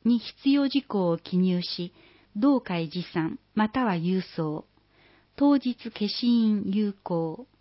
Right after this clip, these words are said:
受講者の決定。響愛塾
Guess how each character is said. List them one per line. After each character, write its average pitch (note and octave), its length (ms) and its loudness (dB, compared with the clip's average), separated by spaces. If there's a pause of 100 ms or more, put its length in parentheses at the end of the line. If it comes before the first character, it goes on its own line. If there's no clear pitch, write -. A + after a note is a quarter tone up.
(560)
受 G#3+ 160 -2
講 D#4+ 200 0
者 G#3 180 -2
の E3 100 0
決 E3 260 -6 (140)
定。 E3 380 -8 (460)
響 D4 540 0
愛 A#3+ 160 0
塾 - 340 -8